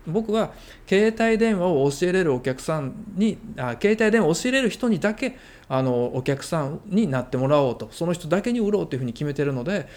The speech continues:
そんなもう訳のわからんやつだとか、もう変、変なことを言うやつとかね、そういうふうにもう人としてのレベルが低いやつに対しては、僕はもうお-、お客になってほしくないわけですから、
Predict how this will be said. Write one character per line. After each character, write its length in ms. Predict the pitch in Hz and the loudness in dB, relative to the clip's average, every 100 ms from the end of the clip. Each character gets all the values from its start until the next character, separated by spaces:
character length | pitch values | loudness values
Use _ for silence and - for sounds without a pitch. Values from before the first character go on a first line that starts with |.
| - | -20
そ 140 | - 185 | -8 -4
ん 20 | |
な 80 | 196 | -2
も 160 | 139 | 0
う 20 | 131 | 2
訳 220 | 156 240 | 0 0
の 100 | 233 | -2
わ 100 | 156 | -2
か 120 | 175 | -2
ら 80 | 185 | -4
ん 60 | 180 | -4
や 80 | 175 | -4
つ 60 | |
だ 80 | 139 | -6
と 100 | 127 | -6
か、 120 | 123 | -10
も 140 | 110 117 | -8 -8
う 20 | |
変、 260 | 120 170 - | -6 -6 -6
変 240 | - 196 | -2 2
な 100 | 214 | 2
こ 140 | - 151 | 0 -4
と 100 | 156 | -2
を 40 | |
言 140 | 117 139 | -2 -2
う 60 | |
や 100 | 151 | -2
つ 100 | 160 | -4
と 80 | 117 | -8
か 120 | 110 | -10
ね、 80 | 123 - - - | -12 -14 -20 -12
そ 100 | - | -4
う 40 | 190 | -2
い 20 | |
う 40 | |
ふ 20 | |
う 20 | 143 | -2
に 60 | |
も 140 | 131 131 | -4 -6
う 20 | |
人 280 | - - 220 | -4 0 2
と 140 | 220 | 2
し 80 | - | 2
て 80 | 208 | 0
の 80 | |
レ 140 | 175 175 | 2 4
ベ 100 | 185 | 4
ル 80 | 185 | 4
が 80 | |
低 260 | 165 - 202 | 2 0 2
い 40 | |
や 80 | 143 | 2
つ 100 | 147 | -2
に 120 | 139 | -6
対 200 | 113 135 | -2 -4
し 60 | 120 | -2
て 60 | 190 | -2
は、 60 | |
僕 160 | 147 156 | -2 -2
は 80 | 131 | -4
も 220 | 117 110 | -4 -6
う 80 | 117 131 | -6 -6
お-、 0 | |
お 60 | 127 | -2
客 200 | 165 180 | -2 0
に 100 | 196 | 0
な 80 | 190 | -2
っ 60 | |
て 100 | 196 | -4
ほ 160 | 131 143 | -6 -6
し 80 | - | -6
く 100 | 120 | -4
な 140 | 127 | -2
い 80 | 175 | -2
わ 100 | 131 | -4
け 80 | 127 | -6
で 80 | 113 | -14
す 100 | - | -10
か 100 | 196 | -8
ら、 160 | 185 | -8